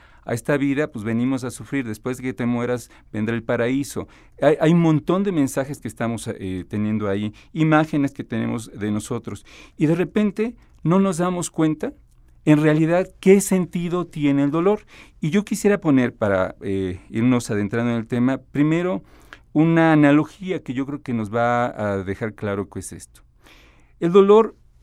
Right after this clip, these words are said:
a final de cuentas, eh, me parece que podríamos pensar es un timbre. Ok. Cuando nos tocan a, a la casa y tocan el timbre, bueno, es un aviso, que quiere decir que alguien llegó y vamos a abrir. Pero, ¿qué pasa si alguien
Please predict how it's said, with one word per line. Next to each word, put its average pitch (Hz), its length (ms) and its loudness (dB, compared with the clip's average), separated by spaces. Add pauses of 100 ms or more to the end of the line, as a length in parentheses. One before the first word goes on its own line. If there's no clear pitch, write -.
(140)
a 151 100 2
final 180 220 -2
de 180 100 -6
cuentas, 170 640 -6
eh, 120 260 -2
me 120 200 0
parece 135 320 -2
que 131 100 -6
podríamos 127 320 -2
pensar 127 300 -6
es 123 120 -10
un 147 120 -4
timbre. 170 380 -8 (380)
Ok. - 200 -14 (500)
Cuando 143 340 4
nos 143 140 0
tocan 185 280 -4
a, 165 80 0
a 127 200 -2
la 139 120 0
casa 151 260 -8
y - 20 -18
tocan 151 300 -4
el 160 100 -4
timbre, 156 300 -4
bueno, 123 300 -4
es - 180 -8
un 156 100 0
aviso, 165 480 -6 (160)
que 139 140 -8
quiere 165 140 -2
decir 147 200 -4
que 110 100 -4
alguien 110 240 0
llegó 160 300 -2
y - 100 -8
vamos 107 300 -4
a 101 40 -4
abrir. 87 220 -10 (800)
Pero, 165 200 2
¿qué 240 100 0
pasa 208 460 2
si 175 160 -4
alguien 175 400 -2